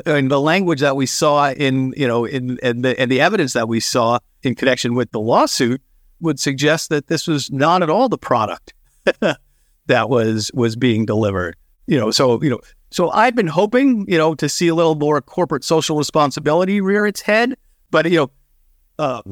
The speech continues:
yeah, because, you know, obviously, you know, when it comes to advertising, a lot of the advertising revenue goes straight to, you know, the,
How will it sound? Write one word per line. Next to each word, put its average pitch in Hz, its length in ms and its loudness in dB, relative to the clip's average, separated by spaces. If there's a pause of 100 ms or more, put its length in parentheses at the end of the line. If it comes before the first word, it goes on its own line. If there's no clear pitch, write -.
(160)
yeah, 175 140 2
because, 143 260 0
you 156 60 0
know, 139 80 2
obviously, 160 440 2
you 139 180 0
know, 135 60 2
when 131 100 2
it 120 40 -6
comes 143 180 -4
to 139 120 -6
advertising, 170 540 0
a 139 60 -2
lot 143 140 2
of 135 40 2
the 135 80 2
advertising 131 440 0
revenue 127 300 0
goes 120 220 -2
straight 135 480 -2
to, 120 400 0 (360)
you 175 120 2
know, 120 140 -6 (200)
the, 127 220 0